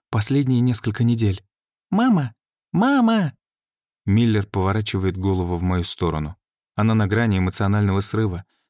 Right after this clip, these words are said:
держит на руках моего сына, который смотрит на нее так, словно все недостающие кусочки головоломки в его жизни наконец сложились воедино. Он снова устраивается у нее на груди, тихо повторяя это слово снова и снова,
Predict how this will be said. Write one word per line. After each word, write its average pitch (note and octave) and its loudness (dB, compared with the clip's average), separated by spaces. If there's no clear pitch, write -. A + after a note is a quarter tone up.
держит A#2+ -2
на A#2+ 0
руках A2+ -4
моего G#2+ 2
сына, A#2+ -2
который G2 -2
смотрит A#2+ -2
на A2 -2
нее G2 0
так, - -4
словно G2+ 2
все E3+ -2
недостающие A#2 0
кусочки A2 -4
головоломки G#2+ 0
в G#2+ -2
его A2 0
жизни G2+ 0
наконец A2 0
сложились G2 0
воедино. F2+ -2
Он F#2+ 0
снова F2+ 0
устраивается E2 -2
у E2 0
нее D#2+ -2
на E2 -4
груди, F2 -4
тихо D#3+ -4
повторяя G2 -2
это F2 -6
слово G2+ -2
снова A2+ -2
и A2 0
снова, F2+ -2